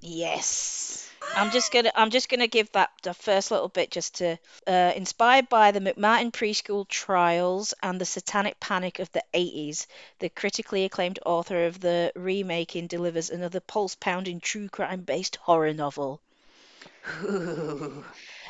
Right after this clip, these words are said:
Speaker 1: You know me, true crime and horror is the best sandwich ever.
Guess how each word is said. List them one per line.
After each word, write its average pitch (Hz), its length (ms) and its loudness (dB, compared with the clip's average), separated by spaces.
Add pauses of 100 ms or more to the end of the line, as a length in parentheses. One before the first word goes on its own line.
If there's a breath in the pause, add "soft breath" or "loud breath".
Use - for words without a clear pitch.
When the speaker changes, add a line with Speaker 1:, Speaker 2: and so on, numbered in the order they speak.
(120 loud breath)
Speaker 1:
You 247 220 4
know 269 180 10
me, 269 180 4
true 269 400 2
crime 285 640 6 (580 loud breath)
and 226 180 12
horror 254 560 12 (240 loud breath)
is 202 220 6
the 214 200 12
best 214 320 10
sandwich 196 560 4 (100)
ever. 294 300 -2